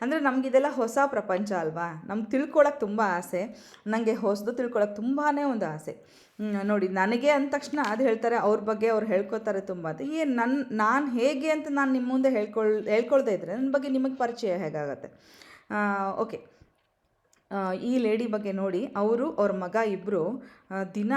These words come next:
ಬೆಳಗ್ಗೆಯಿಂದ ರಾತ್ರಿವರೆಗೂ ಅದೆಷ್ಟು ಕಷ್ಟಪಟ್ಟು ದುಡಿತಾರಂತೆ. ಸರ್ ಹೇಳ್ತಾ ಇದ್ರು, "ಮೇಡಮ್, ಒಬ್ರಿಗೆ ಇಷ್ಟು ಅಂತ ಒಂದ್ ದಿನಕ್ಕೂ ನಾವು ಕೂಲಿ ಕೊಡ್ತೀವಲ್ವಾ, ಅವರು, ಆ, ನಾಲ್ಕ್, ಇಬ್ರು ಸೇರಿ ನಾಲ್ಕ್ ಜನ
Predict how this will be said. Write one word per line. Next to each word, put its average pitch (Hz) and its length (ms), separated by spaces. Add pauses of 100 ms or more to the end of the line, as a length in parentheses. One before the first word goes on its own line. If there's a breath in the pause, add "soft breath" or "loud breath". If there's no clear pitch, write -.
(260)
ಬೆಳಗ್ಗೆಯಿಂದ 208 580
ರಾತ್ರಿವರೆಗೂ 220 500
ಅದೆಷ್ಟು 262 640
ಕಷ್ಟಪಟ್ಟು 285 640
ದುಡಿತಾರಂತೆ. 202 880
ಸರ್ 233 220
ಹೇಳ್ತಾ 202 320
ಇದ್ರು, 180 340 (340 loud breath)
"ಮೇಡಮ್, 247 320
ಒಬ್ರಿಗೆ 220 420
ಇಷ್ಟು 247 300
ಅಂತ 226 280
ಒಂದ್ 202 200
ದಿನಕ್ಕೂ 214 320
ನಾವು 202 180
ಕೂಲಿ 214 300
ಕೊಡ್ತೀವಲ್ವಾ, 185 720
ಅವರು, 233 460
ಆ, - 360
ನಾಲ್ಕ್, 226 640
ಇಬ್ರು 226 380
ಸೇರಿ 247 280
ನಾಲ್ಕ್ 240 400
ಜನ 240 140